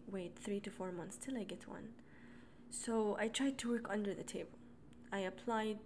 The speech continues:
to restaurants. I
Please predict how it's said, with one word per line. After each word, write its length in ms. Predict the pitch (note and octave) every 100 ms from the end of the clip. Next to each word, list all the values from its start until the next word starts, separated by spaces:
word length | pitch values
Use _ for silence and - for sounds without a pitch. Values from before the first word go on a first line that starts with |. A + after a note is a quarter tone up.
| -
to 540 | G3 F3+ F3+ F3 F#3 - - - - - - - - - -
restaurants. 1300 | G3+ G3+ - G#3 F#3 F#3 F#3 F#3+ - - - - - -
I 120 | F#3+